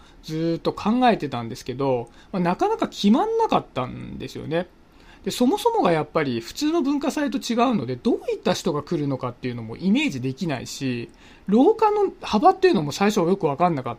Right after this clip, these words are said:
たり、廊下にどのくらいの人が往来するのかっていうのも、まだチケットが売り出してない段階で考えなきゃいけないんで、全然イメージできないまんま、ずっともやもやその演者のメンバーと僕とみたいな感じでメンバー同士で話をし合ってたんですね。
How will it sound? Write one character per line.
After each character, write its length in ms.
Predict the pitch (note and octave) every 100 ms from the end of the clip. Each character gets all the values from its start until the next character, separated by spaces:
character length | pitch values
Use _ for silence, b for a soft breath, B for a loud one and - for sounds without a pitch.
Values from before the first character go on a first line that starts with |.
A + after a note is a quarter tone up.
| -
た 100 | A#2
り、 320 | C3+ C3 - B B B B
廊 200 | G#3 G4+
下 120 | G#4
に 140 | E4+ D#3+
ど 140 | A3+
の 140 | A#4
く 140 | B4+ F4
ら 80 | G3+
い 40 |
の 100 | E3+
人 200 | - D#3+
が 80 | D3+
往 180 | D#3 D#3+
来 160 | D#3
す 160 | D#3+ E3+
る 100 | D#3
の 100 | C#3+
か 100 | B2+
っ 60 |
て 120 | - C3+
い 80 |
う 60 | C3
の 80 | B2
も、 400 | C3 C#3+ C3 A#2 B B
ま 140 | C4+ D4
だ 120 | D3+
チ 140 | -
ケ 100 | -
ッ 60 | F#4
ト 100 | D#3+
が 60 | D3
売 100 | D#3+
り 100 | G#3
出 120 | C#4
し 80 | -
て 120 | C#4+
な 120 | C#4
い 60 | F3
段 220 | C#3+ C3+
階 240 | B2+ B2+
で 400 | C3 D3+ C3+ A#2+ -
考 120 | D#3 D3+
え 60 | C#3
な 80 |
き 80 | B2+
ゃ 40 | B2
い 60 |
け 120 | B2
な 120 | C3 B2+
い 60 |
ん 40 | A#2+
で、 100 | C#3
全 120 | A3
然 140 | A3+
イ 60 | C4+
メ 80 | C4+
ー 20 |
ジ 100 | D3+
で 100 | C#3
き 100 | D3+
な 140 | C3
い 40 | A#2+
ま 120 | A#2
ん 120 | B2+
ま、 240 | C#3 C#3 B2 B B -
ず 200 | B3+ E4
っ 40 |
と 160 | E4+ F4+
も 160 | F#4+
や 80 | F4+
も 140 | D#3+
や 240 | C#3 D3 C#3+
そ 120 | - D#3+
の 160 | D#3+
演 220 | - F#3
者 100 | F3+
の 140 | F3 F3
メ 120 | F3
ン 120 | D#3+
バ 180 | C3+ B2+
ー 20 |
と 400 | - C4 E3+ B2+ -
僕 240 | D#3+ D#3
と 220 | C#3 D3+
み 100 | C#3+
た 100 | C3+
い 60 | B2+
な 80 | C3
感 220 | C#3+ C#3
じ 100 | E3+
で 120 | G#3
メ 140 | E3+ E3+
ン 60 |
バ 160 | E3 E3
ー 20 |
同 140 | D#3
士 100 | D3+
で 60 | A2
話 380 | - E3 G3 G3
を 80 | C3+
し 180 | -
合 60 | D#3
っ 60 | D3
て 100 | B2+
た 100 | A#2+
ん 60 |
で 80 | -
す 80 | -
ね。 220 | D3 E3+